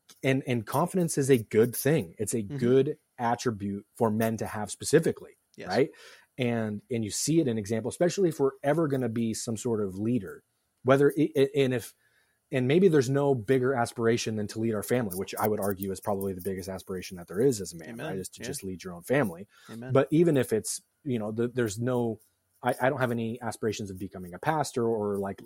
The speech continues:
Speaker 1: you know, some form of elected official where I'm, you know, whatever. If I'm,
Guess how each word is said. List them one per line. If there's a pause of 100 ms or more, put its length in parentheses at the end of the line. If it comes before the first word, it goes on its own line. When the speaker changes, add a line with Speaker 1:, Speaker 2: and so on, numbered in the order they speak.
Speaker 1:
you
know,
some
form
of
elected
official
where
I'm,
you
know,
whatever.
If
I'm,